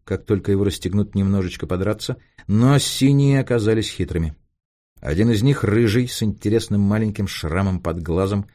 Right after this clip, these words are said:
коротко врезал узнику в солнечное сплетение, так что в течение следующих нескольких минут Маса был очень занят,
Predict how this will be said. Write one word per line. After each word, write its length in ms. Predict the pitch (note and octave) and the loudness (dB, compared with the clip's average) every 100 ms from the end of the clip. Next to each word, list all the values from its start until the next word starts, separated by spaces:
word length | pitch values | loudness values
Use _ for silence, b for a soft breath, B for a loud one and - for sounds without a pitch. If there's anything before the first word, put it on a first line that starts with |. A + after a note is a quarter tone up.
| b _ _ | b _ _
коротко 420 | - A#2 A#2 - G2+ | 0 2 2 4 2
врезал 560 | F2 A#2+ C3 G#2+ G#2 A#2 | 6 6 6 4 0 0
узнику 420 | A2 E2+ F#2 F2+ | 0 0 -4 -6
в 80 | - | -6
солнечное 520 | G2 E2+ D2 D2 C#2+ | -2 -2 -2 -6 -6
сплетение, 640 | - D2+ D#2+ C3 C3 C3 | -6 -6 -4 -2 0 -2
так 260 | - B2 A#2 | -2 -4 -6
что 160 | - | -8
в 60 | G2+ | -8
течение 560 | G#2+ - A#2 A2 G#2+ F#2+ | -8 -4 -2 0 0 -2
следующих 800 | - F#2 G#2+ G2 F2+ - D#2+ | -6 -4 -2 -2 -4 -6 -6
нескольких 560 | F2+ F#2+ - D2 D2+ - | -4 -4 -4 -10 -10 -8
минут 320 | B1+ G#2 - | -4 -4 -4
Маса 380 | D#2 F2+ G#2 G#2 | -4 -4 -4 -6
был 220 | G#2 - - | -6 -6 -6
очень 460 | D#2+ F2 - F2+ | -6 -6 -6 -8
занят, 560 | D2+ C#2 C#2+ D2 D2+ | -6 -6 -4 -6 -8